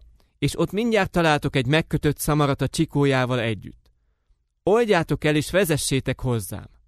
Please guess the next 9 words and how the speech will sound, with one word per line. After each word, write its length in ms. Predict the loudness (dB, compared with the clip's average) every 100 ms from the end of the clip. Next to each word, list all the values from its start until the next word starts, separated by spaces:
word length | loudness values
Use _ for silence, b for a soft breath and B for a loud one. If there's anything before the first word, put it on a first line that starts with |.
| _ _ _ _ _ _ _ _ _ _ _
És 180 | -6 0
Jézus 300 | 2 2 0
ezen 320 | 0 0 0
a 60 | 0
szamáron 520 | 0 2 2 0 0
vonult 300 | 0 0 0
be 120 | 0
Jeruzsálembe, 800 | 0 0 0 2 2 0 0 -2 -6 _ _ _ -2
beteljesítve 840 | 0 2 2 2 0 -2 0 0